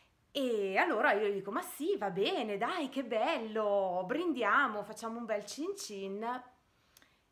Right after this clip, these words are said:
E due minuti dopo la mia amica arriva con un bicchiere tipo questo.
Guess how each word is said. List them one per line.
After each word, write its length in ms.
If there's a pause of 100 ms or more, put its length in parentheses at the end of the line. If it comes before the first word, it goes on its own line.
(180)
E 800
due 200
minuti 320
dopo 320
la 80
mia 120
amica 280
arriva 420 (880)
con 260
un 140
bicchiere 720 (560)
tipo 600
questo. 1200